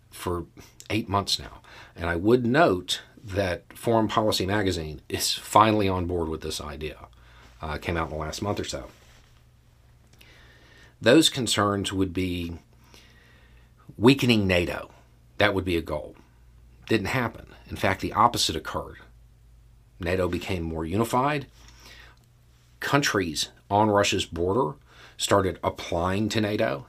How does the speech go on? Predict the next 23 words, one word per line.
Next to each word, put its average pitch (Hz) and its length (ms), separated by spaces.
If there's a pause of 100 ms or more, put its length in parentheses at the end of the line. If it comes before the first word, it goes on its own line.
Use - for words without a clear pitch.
(100)
It - 100
strengthened 143 640
it. - 220 (1600)
The, 98 840 (2250)
the 104 400
energy 101 600 (200)
that 92 120
Russia 98 380
used 98 440
as 92 240
leverage 90 460
for - 160
so 80 360
long, 87 480 (400)
because 110 460
of 104 160
this 98 200
war, 95 480 (420)
Europe 104 560 (160)
is 98 260
developing 104 540
ways 107 380
to, 90 360